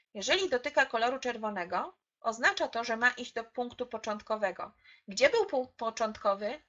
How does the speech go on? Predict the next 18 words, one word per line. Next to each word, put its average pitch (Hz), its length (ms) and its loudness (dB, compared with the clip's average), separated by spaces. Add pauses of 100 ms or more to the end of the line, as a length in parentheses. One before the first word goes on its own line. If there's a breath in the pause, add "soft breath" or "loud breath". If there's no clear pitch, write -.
No 226 200 0
właśnie 247 680 2
tu. 247 440 2 (320 soft breath)
Czyli 269 200 -6
zobaczcie, 254 500 6
to 240 100 0
jest 254 180 0
ten 302 240 -2
punkt. 208 340 -4
Ja 262 120 0
go 269 100 -2
tutaj 262 240 0
na 247 120 2
chwilkę 330 420 -4
wyciągnę. 190 1040 2 (580 loud breath)
To 269 80 0
jest 285 280 2
to. 208 260 6